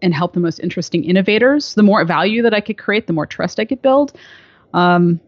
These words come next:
I might actually try to get a job at a university where I could then build on that brand. So in the same way that I had to kind of re-, when I moved from M I T to U S C, I, cross country, I had to rebuild my networks in a way. And so having,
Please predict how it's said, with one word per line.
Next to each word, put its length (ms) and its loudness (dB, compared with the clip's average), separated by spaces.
I 80 2
might 260 4
actually 260 -4
try 160 -2
to 60 0
get 160 -6
a 20 -4
job 480 -2
at 80 -2
a 40 -6
university 580 -4
where 160 -4
I 60 -2
could 180 -10
then 280 -4
build 260 -2
on 140 0
that 140 -4
brand. 380 -4
So 220 -2
in 80 -4
the 40 -6
same 280 -4
way 160 0
that 160 -4
I 100 -2
had 220 -2
to 80 -2
kind 200 -10
of 240 -8
re-, 240 -2
when 140 0
I 80 2
moved 240 4
from 140 -8
M 120 0
I 120 0
T 260 -4
to 80 -2
U 180 0
S 140 -4
C, 380 -4
I, 180 -2
cross 340 -4
country, 320 -6
I 40 -2
had 120 -2
to 80 0
rebuild 400 -4
my 80 -4
networks 500 -8
in 80 -2
a 60 0
way. 340 -4
And 160 -8
so 400 0
having, 580 0